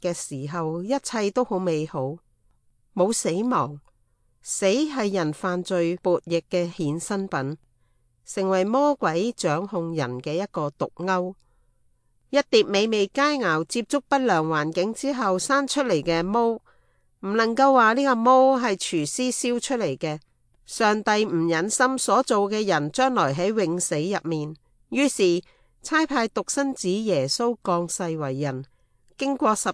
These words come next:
字架嘅死亡，從死裏復活，吞滅死亡直到永遠。以賽亞書廿五章八節。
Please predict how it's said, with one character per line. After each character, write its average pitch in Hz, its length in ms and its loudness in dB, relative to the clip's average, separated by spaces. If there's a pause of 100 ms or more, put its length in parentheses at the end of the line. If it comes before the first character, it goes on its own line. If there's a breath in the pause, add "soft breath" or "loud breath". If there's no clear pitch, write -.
字 185 280 -6
架 214 260 -2
嘅 214 160 -2
死 - 160 -2 (140)
亡， 147 320 2 (200)
從 156 240 -4
死 156 140 -4
裏 180 320 0
復 165 200 -4
活， 147 220 -4 (480)
吞 285 220 -2
滅 247 220 0
死 185 320 2
亡 156 300 0
直 - 220 -8
到 170 120 -2
永 156 300 -2
遠。 147 300 -6 (1300)
以 202 200 -4
賽 220 260 -2
亞 214 260 0
書 254 460 -2
廿 160 420 0
五 175 40 -6
章 220 420 -4 (240)
八 165 160 -2
節。 160 340 -10